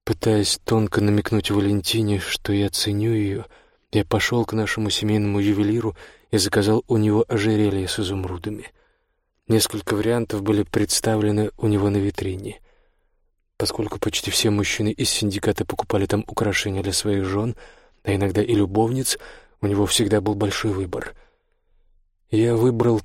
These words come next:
то, которое было под цвет глаз Валентины. Несмотря на ее потрясающее тело, ее глаза будоражили меня больше, чем изгибы тела.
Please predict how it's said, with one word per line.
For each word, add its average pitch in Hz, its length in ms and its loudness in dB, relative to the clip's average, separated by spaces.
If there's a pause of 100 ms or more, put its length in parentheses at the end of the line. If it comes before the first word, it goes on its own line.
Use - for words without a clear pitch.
то, 127 160 2
которое 117 300 2
было 113 200 2
под - 280 -2
цвет 113 340 0
глаз 101 520 -4 (160)
Валентины. 101 640 -6 (920)
Несмотря 104 400 0
на 104 80 2
ее 101 140 2
потрясающее 101 760 0
тело, 110 340 2
ее 104 140 4
глаза 101 300 2
будоражили 101 500 0
меня 98 220 -2
больше, 98 360 0
чем - 260 -4
изгибы 98 420 -6
тела. - 380 -12